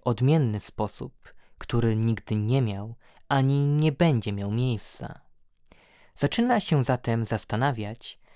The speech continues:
czym właściwie są nocne marzenia, stawiając wówczas szereg retorycznych pytań. W ten sposób dochodzi do wniosku,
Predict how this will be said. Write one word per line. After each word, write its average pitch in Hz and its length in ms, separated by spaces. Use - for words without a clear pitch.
czym 175 180
właściwie 175 540
są 104 540
nocne 104 440
marzenia, 107 600
stawiając 180 520
wówczas - 400
szereg 117 520
retorycznych 113 640
pytań. 127 540
W - 80
ten 233 160
sposób - 580
dochodzi 147 340
do 131 120
wniosku, 127 640